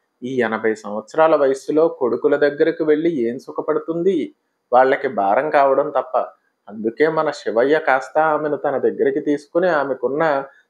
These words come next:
సర్వరుణ బంధాలు తీసివేసి మరుజన్మలో ఆమెకు ఉన్న కొడుకుల మోహమాయలను తొలగిస్తూ తన భక్తురాలిగా పుట్టేటట్లుగా చేసిన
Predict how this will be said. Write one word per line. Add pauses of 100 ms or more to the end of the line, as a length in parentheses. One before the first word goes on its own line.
సర్వరుణ
బంధాలు
తీసివేసి
మరుజన్మలో
ఆమెకు
ఉన్న
కొడుకుల
మోహమాయలను
తొలగిస్తూ (420)
తన
భక్తురాలిగా
పుట్టేటట్లుగా (160)
చేసిన